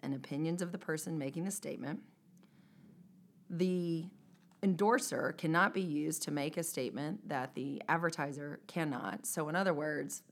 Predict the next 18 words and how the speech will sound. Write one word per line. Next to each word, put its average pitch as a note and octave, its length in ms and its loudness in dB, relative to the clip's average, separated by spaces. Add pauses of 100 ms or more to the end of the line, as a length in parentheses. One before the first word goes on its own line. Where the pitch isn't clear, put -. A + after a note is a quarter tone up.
the E3 160 2
advertiser D#3 480 4
needs D3 240 -2
to C#3+ 60 0
have C3+ 120 0
substantiation D3 920 -4
for C#3 180 -2
whatever E3+ 340 4
the D3 120 -2
endorser C#3 440 -6
is - 120 -8
saying. E3 380 -6 (640)
And A3 220 6
the G#3+ 80 8
endorser F#3+ 400 4
has E3 220 2
to E3 120 -2
disclose D3+ 520 -2